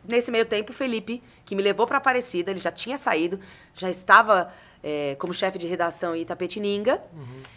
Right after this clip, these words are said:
Speaker 1: E aí ele falou, "Pri, tem uma vaga aqui de esmote, pra cobrir férias e tal, é, como repórter aqui da T V Tem, você não quer vir?"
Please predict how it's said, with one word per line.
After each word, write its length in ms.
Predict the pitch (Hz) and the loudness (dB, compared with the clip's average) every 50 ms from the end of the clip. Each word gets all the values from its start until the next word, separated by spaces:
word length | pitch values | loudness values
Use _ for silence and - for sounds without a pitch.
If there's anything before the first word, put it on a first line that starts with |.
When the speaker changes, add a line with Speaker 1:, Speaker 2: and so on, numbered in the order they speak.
| - - _ - | -20 -20 _ -2
Speaker 1:
E 80 | 247 262 | 6 8
aí 320 | 262 262 254 247 254 247 | 10 10 10 10 6 2
ele 100 | 247 247 | -2 -2
falou, 160 | - 247 233 | -2 -4 -4
"Pri, 140 | 233 247 233 | -4 -4 -4
tem 100 | 233 233 | -2 -2
uma 140 | 220 247 254 | 0 0 2
vaga 260 | 220 226 226 226 220 220 | 6 8 8 8 6 2
aqui 340 | - - 214 214 220 220 | -8 -8 -10 -8 -6 -6
de 100 | 190 180 | -6 -6
esmote, 580 | 226 208 196 214 202 202 190 185 - - 147 139 - | -6 -4 -2 0 2 2 2 0 -2 -8 -12 -10 -8
pra 120 | - 175 180 | -4 -4 -2
cobrir 260 | - 190 185 214 214 | -2 -2 -2 -4 -4
férias 500 | - - 208 208 214 208 185 175 175 - | -2 2 4 6 6 6 4 0 -2 2
e 40 | - | 6
tal, 340 | 202 196 202 190 185 - - - - - - - - - - - | 8 8 8 8 6 -2 -12 -20 -20 -20 -20 -20 -20 -20 -16 -8
é, 240 | - 170 170 175 175 | -4 0 0 0 2
como 180 | - 208 208 | 0 0 0
repórter 420 | 202 220 214 214 196 190 190 208 202 | 0 0 2 4 2 2 2 2 -2
aqui 140 | 196 202 196 | -2 -2 -2
da 80 | 202 | -2
T 140 | 202 202 220 | -2 -2 -2
V 100 | 202 226 | -4 -4
Tem, 220 | 226 - 214 196 | -4 -4 -6 -6
você 100 | 180 - | -4 -6
não 120 | 190 190 180 | -4 -4 -2
quer 140 | - 175 160 | -2 -2 -2
vir?" 320 | 160 208 226 254 269 | 0 0 0 0 -2